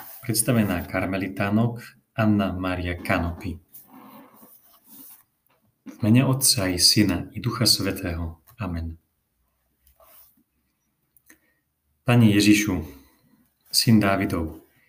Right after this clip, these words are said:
pravý Boh a pravý človek. Ty nám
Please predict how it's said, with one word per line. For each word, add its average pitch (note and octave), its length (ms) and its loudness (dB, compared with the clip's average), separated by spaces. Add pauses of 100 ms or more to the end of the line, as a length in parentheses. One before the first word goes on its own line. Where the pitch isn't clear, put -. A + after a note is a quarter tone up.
(480)
pravý A#2+ 320 4
Boh C3 240 2 (560)
a A2 80 -10
pravý G#2+ 320 2
človek. D#2+ 640 -8 (1900)
Ty A#2+ 160 6
nám A2+ 80 8